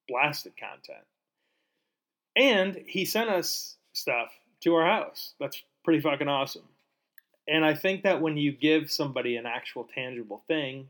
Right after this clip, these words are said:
kind of like the nine eleven of the Bacardi and diet, it, uh, it definitely does help your case. And I think that that was really awesome. Um, and I think that you've brought tons of stuff to the league. I mean, you've had, you've done,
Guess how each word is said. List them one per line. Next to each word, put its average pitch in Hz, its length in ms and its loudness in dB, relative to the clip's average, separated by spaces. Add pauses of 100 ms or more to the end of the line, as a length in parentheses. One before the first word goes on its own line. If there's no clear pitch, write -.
(160)
kind 127 200 -8
of 123 140 -10
like 117 360 -4 (100)
the 107 340 -8 (500)
nine 135 240 -2
eleven 139 400 -2
of 123 160 -12
the 123 80 -8
Bacardi 131 480 -4
and 117 80 -14
diet, 147 480 -2 (260)
it, 151 200 0
uh, 156 320 4 (200)
it 147 100 -12
definitely 196 340 0
does 165 220 0
help 170 200 0
your 165 100 0
case. - 480 -6 (960)
And 160 360 2
I 143 100 2
think 175 200 0
that 165 100 2
that 151 160 4
was 131 140 -4
really 139 220 0
awesome. 135 520 -6 (680)
Um, 135 500 2 (260)
and 147 120 0
I 143 80 4
think 185 180 -2
that 196 120 2
you've 160 200 2
brought 139 400 0 (180)
tons 147 360 -2
of 131 80 -8
stuff 127 240 -4
to - 80 -12
the 117 80 -8
league. - 320 -10 (180)
I 139 40 -6
mean, 139 180 -4
you've 143 140 -4
had, 139 440 2 (160)
you've 156 220 0
done, 143 420 0